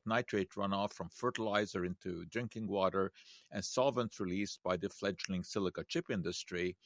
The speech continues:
uh, into, into water. And the s-, state government proposed a law that would prevent businesses from discharging known toxic substances into water systems from where they could end up in drinking water.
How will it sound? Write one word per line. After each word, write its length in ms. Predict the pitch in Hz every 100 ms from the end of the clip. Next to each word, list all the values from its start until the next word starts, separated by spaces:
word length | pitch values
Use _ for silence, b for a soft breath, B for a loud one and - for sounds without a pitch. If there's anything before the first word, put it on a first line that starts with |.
| B B 98
uh, 120 | 92 -
into, 520 | 101 95 95 90 87 -
into 260 | 107 104 107
water. 420 | 101 90 85 82 - B B
And 140 | 107 101
the 280 | 113 110
s-, 140 | 110 -
state 380 | - - 170 120
government 500 | 143 170 139 101 107
proposed 400 | - - 120 110
a 60 | 101
law 520 | 104 185 147 104 123 b b -
that 120 | 107 - _ _ _ -
would 200 | 139 -
prevent 400 | 165 143 123 90
businesses 560 | 110 98 101 - 143
from 320 | - 110 107 101
discharging 760 | 101 101 - 101 107 98 110 95
known 200 | 95 107
toxic 420 | - 104 - -
substances 640 | - 202 - 101 - 95 104
into 200 | 87 90
water 260 | 127 127
systems 600 | 123 117 - 110 107 - b b b _
from 200 | - 123
where 160 | 107 104
they 100 | 104
could 180 | 110 95
end 220 | 95 92
up 160 | 92
in 120 | 101 85
drinking 420 | 110 - 92 78
water. 320 | - -